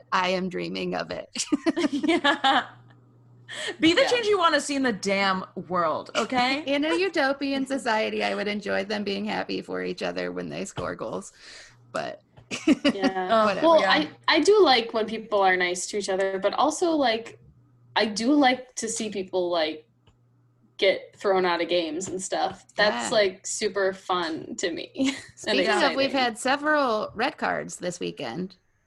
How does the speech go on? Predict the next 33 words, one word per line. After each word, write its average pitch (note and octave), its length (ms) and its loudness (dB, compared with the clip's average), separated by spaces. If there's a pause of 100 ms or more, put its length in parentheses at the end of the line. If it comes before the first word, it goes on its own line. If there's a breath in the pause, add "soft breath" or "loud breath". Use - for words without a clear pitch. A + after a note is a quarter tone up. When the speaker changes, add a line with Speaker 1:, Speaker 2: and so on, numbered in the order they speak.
(220)
Speaker 1:
in F#3 140 -6
the E3 520 -4
Speaker 2:
Oh, G#3 180 2
yeah. F#3+ 80 2
Speaker 1:
N F3 60 0
W F#3 240 -2
S E3+ 160 -4
L. G3 400 -2 (760)
Um, - 400 -6 (540)
if F3 140 -6
you, D3+ 140 -8
if F3+ 180 -2
you F#3 80 -2
wanna E3 220 2
Speaker 3:
Yep. E3 80 -4
Speaker 1:
discuss F3 420 -2
Speaker 2:
Let's G3 300 2
Speaker 1:
that, - 20 -12
Speaker 2:
get C#4 120 0
Speaker 1:
since F4 180 0
you - 80 2
Speaker 2:
into - 100 2
Speaker 1:
love, F3 80 -2
Speaker 2:
it. - 160 -16
Of A3+ 100 -6
Speaker 1:
love G3 180 4
Speaker 2:
course. A#3+ 160 4
Speaker 1:
people F3+ 500 2 (200)
getting F#3+ 280 2
thrown F#3+ 220 0
out F3+ 120 0
of F3 140 -4
games. F#3 500 0